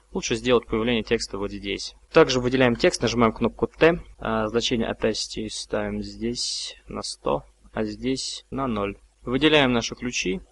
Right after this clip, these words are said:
выделяем наши ключи, можете нажать «Edit Copy». а вот здесь, допустим, где-нибудь будет затухание текста. Нажимаете Edit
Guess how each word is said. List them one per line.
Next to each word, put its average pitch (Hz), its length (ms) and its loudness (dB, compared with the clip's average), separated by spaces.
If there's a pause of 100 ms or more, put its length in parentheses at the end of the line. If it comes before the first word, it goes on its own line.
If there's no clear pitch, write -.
(160)
выделяем 131 320 -2
наши - 180 -4
ключи, 156 480 -8 (120)
можете 117 360 -2
нажать 110 320 -2
«Edit 113 280 0 (840)
Copy». 110 520 -4
а 135 220 0
вот 139 120 -4
здесь, 143 220 -6
допустим, 120 460 -6
где-нибудь 110 600 -12
будет 110 320 -10
затухание 131 640 -8
текста. 113 500 -12 (240)
Нажимаете 117 600 -6
Edit 113 340 -2